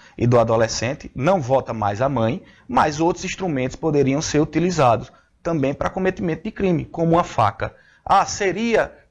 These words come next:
potencialmente lesivo igual a uma arma de fogo? Depende. Depende das circunstâncias. Né? Se as crianças estivessem dormindo, ele poderia ter ido, essa criança,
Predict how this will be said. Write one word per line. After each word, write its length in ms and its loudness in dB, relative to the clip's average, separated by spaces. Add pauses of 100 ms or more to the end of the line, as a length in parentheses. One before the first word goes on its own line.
(100)
potencialmente 1120 0
lesivo 720 2 (260)
igual 520 4
a 120 2
uma 160 2
arma 180 -2
de 80 -6
fogo? 320 -2
Depende. 600 0 (500)
Depende 460 0
das 200 -4
circunstâncias. 840 -4 (280)
Né? 120 0
Se 140 0
as 100 0
crianças 420 -2
estivessem 540 0
dormindo, 520 2 (300)
ele 140 4
poderia 480 4
ter 200 0
ido, 200 4
essa 160 0
criança, 420 0